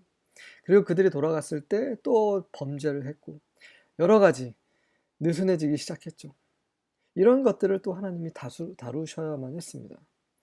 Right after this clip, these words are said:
그들에게 어려움을 주셔서 그들이 다시 한번 돌이키게 만드시는 거죠.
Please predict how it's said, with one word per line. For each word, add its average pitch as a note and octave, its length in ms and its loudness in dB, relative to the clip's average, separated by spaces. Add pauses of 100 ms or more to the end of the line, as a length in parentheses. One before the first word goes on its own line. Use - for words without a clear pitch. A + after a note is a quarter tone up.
(460)
그들에게 F3+ 460 6
어려움을 C#3+ 540 0
주셔서 C3 540 -14 (500)
그들이 C#3+ 240 -6
다시 B2+ 220 -10
한번 C3+ 380 -8 (220)
돌이키게 D#3 400 -6
만드시는 A#2 500 -14
거죠. A2+ 180 -20